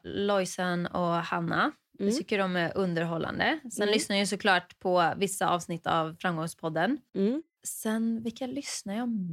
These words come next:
Speaker 1: mer på? Jag lyssnar ju på ganska, får jag ta upp den här?
Speaker 2: Ja, ja,
Speaker 1: Fan,
Speaker 2: gör det.
Speaker 1: vågar jag röra den här nu när vi spelar in, eller?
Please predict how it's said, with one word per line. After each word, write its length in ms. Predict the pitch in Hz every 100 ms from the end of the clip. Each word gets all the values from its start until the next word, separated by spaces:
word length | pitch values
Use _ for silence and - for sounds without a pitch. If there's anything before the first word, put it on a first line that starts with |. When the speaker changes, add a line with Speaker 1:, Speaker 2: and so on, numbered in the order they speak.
| 190 302
Speaker 1:
mer 220 | 320 202
på? 220 | - -
Jag 120 | 196
lyssnar 300 | 254 - 226
ju 60 | 196
på 80 | 202
ganska, 320 | 247 - 185 - - - -
får 100 | 254
jag 260 | 254 247 247
ta 80 |
upp 160 | 180 - _
den 120 | 320 320
här? 100 | 208
Speaker 2:
Ja, 120 | 330
ja, 120 | 220 185 _ -
Speaker 1:
Fan, 100 | 233
Speaker 2:
gör 60 |
det. 60 | 247
Speaker 1:
vågar 200 | 196 196
jag 100 | 202
röra 200 | 208 196
den 120 | 240
här 120 | 226
nu 120 | 170 147
när 80 |
vi 80 | 160
spelar 280 | - 180 170
in, 180 | - 50
eller? 200 | 233